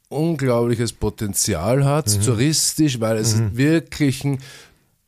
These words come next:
Speaker 1: tolle Lebensatmosphäre noch
Speaker 2: Ja, voll.
Speaker 1: bietet, weil's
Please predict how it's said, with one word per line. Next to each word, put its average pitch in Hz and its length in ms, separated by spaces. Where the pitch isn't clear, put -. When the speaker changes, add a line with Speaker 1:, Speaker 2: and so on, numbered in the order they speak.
Speaker 1:
tolle 139 840
Lebensatmosphäre 117 1500
noch 120 180
Speaker 2:
Ja, 85 60
voll. 85 40
Speaker 1:
bietet, 139 640
weil's 113 840